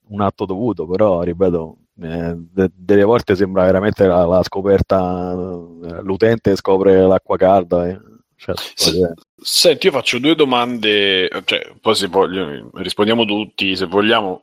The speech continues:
Speaker 2: le pongo a Alberto perché l'altra volta non c'era e poi più stavo seguendo un po'.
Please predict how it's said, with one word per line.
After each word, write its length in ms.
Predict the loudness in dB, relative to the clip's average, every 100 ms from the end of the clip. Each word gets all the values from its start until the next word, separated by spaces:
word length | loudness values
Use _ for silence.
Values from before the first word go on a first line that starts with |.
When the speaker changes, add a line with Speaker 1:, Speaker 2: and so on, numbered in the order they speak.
| -16 -14
Speaker 2:
le 80 |
pongo 320 | -6 -4 2 2
a 60 |
Alberto 400 | 2 2 0 -2
perché 480 | -10 -8 -6 -4 -2
l'altra 300 | -2 -2 0
volta 200 | 0 -2
non 140 | -6 -6
c'era 500 | -2 0 0 -2 -6 -16 -20 -20 -20 -20 _
e 120 | -6
poi 200 | -2 -4
più 140 | -4
stavo 320 | -2 -2 0 -2
seguendo 460 | 0 0 0 -2
un 180 | -6 -4
po'. 340 | -2 0 0